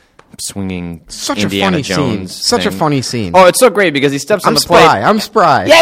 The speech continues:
Speaker 1: like,
Speaker 2: Yeah.
Speaker 1: he's gonna jump out of the way, and everyone's just
Speaker 2: Yeah.
Speaker 1: like, "What are you doing?"
Speaker 2: Yeah.
Speaker 1: And, and actually, it's re-, it's, there's a string of great moments here in which Hurley is just like, "Ah, fuck it, I'm gonna go do my own thing." They, they find this bridge. He decides, "I'm just gonna walk across this bridge."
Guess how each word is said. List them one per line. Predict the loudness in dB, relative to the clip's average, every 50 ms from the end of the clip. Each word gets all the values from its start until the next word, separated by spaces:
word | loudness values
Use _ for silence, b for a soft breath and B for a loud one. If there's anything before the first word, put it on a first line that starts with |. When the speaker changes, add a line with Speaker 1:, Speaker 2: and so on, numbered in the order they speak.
| 6 6
Speaker 1:
like, |
Speaker 2:
Yeah. | 4 4
Speaker 1:
he's | 4 4
gonna | 6 6 4 6
jump | 6 4 6 6
out | 6 6 6
of | 6
the | 6 8
way, | 6 8 6 6
and | 6
everyone's | 6 6 6 4 4
just | 4 2 4 4
Speaker 2:
Yeah. | 4
Speaker 1:
like, | 6 6
"What | 6 8 8
are | 8 8
you | 8 8
doing?" | 8 8 8 6 6 6 4 2 0 -2
Speaker 2:
Yeah. | -6 -8 -14 B B B B B
Speaker 1:
And, | 0 0 2
and | 2 2
actually, | 2 2 2 2 2 0
it's | 0 0 0 -4
re-, | -4 -4 -2
it's, | -4 -6 -6 -8 -16 -16
there's | -16 -6 -2 0 0
a | 0 -2
string | -2 0 0 2 2
of | 2 2
great | 2 0 0 0
moments | 0 -2 -2 -2 -6 -8 -6
here | -4 -2 -2
in | -2 -2 -4
which | -6 -6 -6
Hurley | -6 -6 -4 -2 -2 0 -2 -2 -4 b b b b b b
is | -8 -8 -6 -6
just | -8 -8 -2 -2
like, | -2 -2 0
"Ah, | -2 -4 -2 -2 0 -2 -2 -4 -2
fuck | -2 -2 -2 -2
it, | -6 -4 -2
I'm | -2
gonna | 0 0 0
go | 0 0
do | 0 0
my | -2 -2 -2 -2
own | -4 -6 -6 -4
thing." | -4 -4 -4 -4 -4 -6
They, | -6 -8 -8 -10 b b b b b
they | -8 -4
find | -2 -2 -2 -2
this | -4 -6
bridge. | -4 -2 0 0 0 -2 -8 -10
He | -8 -8 -6
decides, | -6 -8 -2 0 2 4 4 2 0 -4
"I'm | -10 -10 -8
just | -10 -8 -8
gonna | -8 -8 -8
walk | -4 0 0 0 0 -2
across | -6 -2 0 0 0 0
this | -4 -16 -12
bridge." | -8 -6 -6 -6 -6 -10